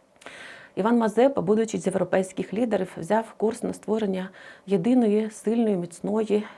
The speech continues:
е, європейської держави, демократичної держави. На жаль, це входило із розріз із політикою московських імператорів, зокрема майбутнього царя, майбутнього імператора Петра Першого.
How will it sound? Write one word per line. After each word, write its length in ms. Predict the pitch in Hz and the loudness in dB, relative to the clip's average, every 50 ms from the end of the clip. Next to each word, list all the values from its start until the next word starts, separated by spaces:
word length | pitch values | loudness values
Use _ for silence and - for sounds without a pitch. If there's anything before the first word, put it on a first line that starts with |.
| - - | -16 -10
е, 280 | - - 170 170 165 165 175 180 185 - | -6 -6 -4 -4 -4 -4 -6 -8 -8 -4
європейської 720 | 185 185 175 190 185 185 196 190 185 - - - 180 180 | -2 0 0 0 0 0 0 0 0 -2 -8 -6 -4 -4
держави, 440 | 165 165 180 175 160 196 233 247 220 | -2 -2 -4 -2 0 0 2 2 0
демократичної 760 | 175 175 170 - - - 175 165 - 240 - - - 208 202 | 0 -2 -4 -4 -4 -6 -6 -4 -4 -6 -6 -4 -4 -4 -2
держави. 460 | 190 190 196 190 185 190 190 190 202 208 - - - - - - - _ | -2 -4 -6 -4 -2 -2 0 0 -2 -4 -6 -14 -20 -20 -20 -20 -8 _
На 60 | 226 | -4
жаль, 200 | 226 - 415 415 | 2 4 4 4
це 140 | - - 208 | 4 4 -4
входило 420 | 185 - - 247 208 208 202 196 | -4 0 -2 2 2 2 2 2
із 240 | 196 - 196 190 - | 2 0 -2 0 0
розріз 520 | 196 208 240 277 294 262 214 208 190 - - | 0 2 2 2 2 2 0 -2 -4 -2 -4
із 220 | - 233 240 - | -4 -4 -4 -4
політикою 640 | - - 170 170 180 208 214 - - - - 196 190 | -4 -4 -2 0 0 -2 -4 -4 -10 -6 -4 -4 -4
московських 720 | 175 165 165 165 - - - 202 196 - - 208 202 - 208 | -4 -8 -10 -10 -6 -4 -4 -4 -6 -8 -10 -10 -6 -4 -6
імператорів, 680 | 214 202 - 214 196 - - - - - - - - - - - - - - - _ - | -6 -4 -4 -6 -6 -6 -8 -10 -12 -10 -8 -8 -8 -10 -12 -18 -20 -20 -20 -20 _ -14
зокрема 540 | - 170 - - 196 196 185 170 165 170 180 - - - | -12 -10 -4 0 0 0 0 0 -4 -4 -6 -10 -16 -14
майбутнього 560 | - 175 170 170 170 190 190 196 165 165 175 175 | -10 -8 -6 -4 -4 -4 -4 -4 -6 -8 -10 -10
царя, 300 | - - - 175 - 247 | -8 -8 -6 -4 -4 -2
майбутнього 520 | 285 240 190 175 165 190 196 190 170 165 | -2 -2 -2 0 -2 -2 -2 -2 -2 -4
імператора 600 | 170 165 160 160 156 185 202 269 269 262 233 - | -4 -4 -6 -4 -4 -2 -2 -4 -4 -6 -8 -8
Петра 320 | - - - - - 196 | -10 -12 -10 -6 -4 -6
Першого. 540 | 196 - - - - - - - - - 202 | -6 -6 -10 -12 -12 -12 -16 -14 -14 -14 -14